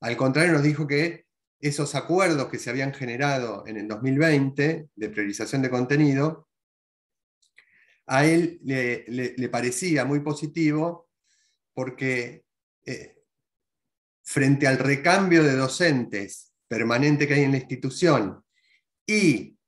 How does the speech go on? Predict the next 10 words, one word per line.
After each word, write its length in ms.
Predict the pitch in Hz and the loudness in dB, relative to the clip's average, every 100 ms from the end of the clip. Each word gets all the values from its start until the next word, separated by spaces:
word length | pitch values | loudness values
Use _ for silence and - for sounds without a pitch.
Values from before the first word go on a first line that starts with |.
| _ | _
frente 920 | - - 170 180 135 107 110 95 - - | -20 0 2 2 0 -4 -8 -8 -10 -4
a 120 | 120 | -2
lo 220 | 123 120 | 0 -2
que 140 | 127 | -2
traen, 800 | 123 165 175 170 131 107 95 92 | -2 0 2 4 2 -2 -6 -10
yo 160 | - 135 | -8 -4
lo 160 | 135 - | -2 0
puse 240 | 147 139 | -2 -2
textual, 760 | 131 113 - - 135 107 90 - | -6 -10 -8 0 0 0 -4 -10
dice, 400 | 113 - - | -12 -10 -16